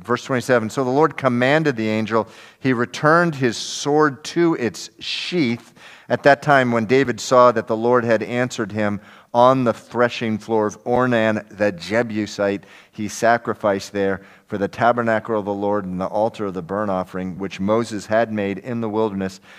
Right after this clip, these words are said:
were at that time at the high place in Gibeon." Uh, and so, uh,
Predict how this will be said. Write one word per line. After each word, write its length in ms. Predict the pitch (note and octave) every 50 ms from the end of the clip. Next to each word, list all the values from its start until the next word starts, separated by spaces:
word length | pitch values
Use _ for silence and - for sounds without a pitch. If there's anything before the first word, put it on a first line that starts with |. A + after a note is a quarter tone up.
| - _ _
were 320 | F#2+ A2+ B2+ C3 - -
at 260 | A#2+ A#2+ A#2+ - -
that 200 | A#2+ A#2 A#2 A#2
time 380 | - B2 A#2 A2+ A2 G#2+ G#2+ G#2 -
at 220 | A2+ A#2 A#2+ - -
the 100 | A2+ A2
high 240 | G#2 G#2+ A2 G#2+ G#2
place 420 | G#2 - A#2 G#2+ G#2 G2+ - -
in 120 | F#2+ F2
Gibeon." 320 | E2 F#2+ G2+ F2+ F2+ E2+ - - - - - - _ _ _ _ -
Uh, 300 | G2+ G2+ G2+ G2 F#2+ F#2 - -
and 180 | G#2+ G2+ G2
so, 460 | F#2 - A2 G2+ G2 G2 F#2+ G2 F#2 - _ _ _ _ _ _ _ _ _ -
uh, 440 | G2+ G#2 G#2 G2+ G2 G2 F#2+ F#2